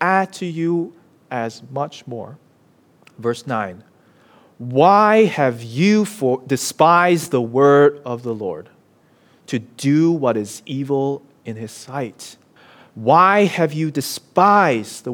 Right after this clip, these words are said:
word of the Lord to do what is evil in his sight?" The word despise here means to show contempt for,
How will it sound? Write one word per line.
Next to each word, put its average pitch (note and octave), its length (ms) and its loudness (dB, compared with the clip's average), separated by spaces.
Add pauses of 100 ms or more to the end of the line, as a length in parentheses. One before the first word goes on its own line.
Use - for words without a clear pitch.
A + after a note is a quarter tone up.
word C3 120 0
of A2+ 80 -8
the A2+ 220 -6
Lord A#2 320 -2
to A#2 60 -14 (200)
do F3 180 -4 (160)
what A#2+ 120 -2
is A2 220 -12
evil A#2 320 -8
in A2 220 -12
his A2 440 -14
sight?" - 720 -10 (640)
The D3+ 160 6
word E3 480 4
despise C3+ 760 0
here F2+ 140 -10
means G2 360 -14
to A2 120 -10
show D#3+ 380 2
contempt C#3 500 -6
for, E3+ 460 0